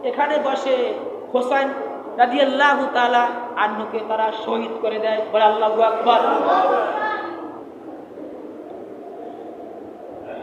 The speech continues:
তিনি যখন বাহাত্তর জনের কাফেলা নিয়ে যখন রওনা হলেন,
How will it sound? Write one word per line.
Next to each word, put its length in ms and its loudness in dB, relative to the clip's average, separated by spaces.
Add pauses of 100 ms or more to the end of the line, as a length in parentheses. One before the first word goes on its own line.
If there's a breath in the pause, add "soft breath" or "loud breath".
(260)
তিনি 360 4 (1080)
যখন 360 10 (480)
বাহাত্তর 500 6
জনের 380 6
কাফেলা 420 6
নিয়ে 560 4 (580)
যখন 340 2 (500)
রওনা 400 6
হলেন, 480 0